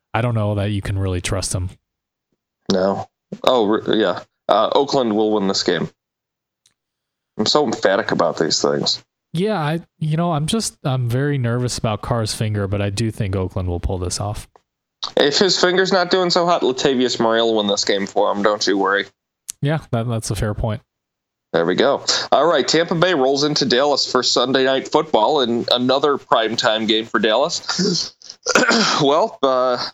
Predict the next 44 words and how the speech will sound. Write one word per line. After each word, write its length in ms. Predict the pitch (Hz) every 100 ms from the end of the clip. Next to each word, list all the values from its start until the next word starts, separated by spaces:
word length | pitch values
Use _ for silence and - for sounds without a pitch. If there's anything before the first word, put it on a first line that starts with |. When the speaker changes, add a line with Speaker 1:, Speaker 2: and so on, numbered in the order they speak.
| -
Speaker 2:
so 180 | - 175
much 240 | 214 196
for 120 | - 175
that 280 | 135 101
big 220 | - 147 -
cash 340 | 147 147 -
in 120 | 123
on 180 | 120 117
Jameis 400 | 110 123 135 123
versus, 500 | 117 113 113 110 -
uh, 360 | 104 101 104 -
New, 460 | 113 107 - 110 95 - - - 92 -
New 80 | 110
Orleans. 600 | 143 123 101 120 - -
Uh, 200 | 85 85
he 160 | - 127
had 260 | 117 113 113 - - - _ _
no 180 | 120 151
touchdowns 680 | - 151 - - 127 156 160
and 100 | 123
only 240 | 120 123 117
a 60 |
hundred 300 | 110 127 131
and 80 | 117
eighty-four 400 | 117 120 - 127
yards. 640 | 110 107 165 170 - -
Uh, 80 | 110
he 180 | 107 117
is 120 | 110
just 260 | - 123 123
not 280 | 104 113 -
consistent. 760 | 156 139 117 - 185 240 - _ _ _ _ -
He 60 |
can't 320 | 107 135 139 -
take 220 | 139 -
advantage 420 | 107 110 135 160
at 100 | 175
times. 440 | 175 156 190 208
He's 180 | 131 -
killing 540 | - - - 139 156 120
Evans 440 | 123 185 175 156
in 120 | 135
the 80 | 123
process. 920 | - 117 120 - 185 190 - -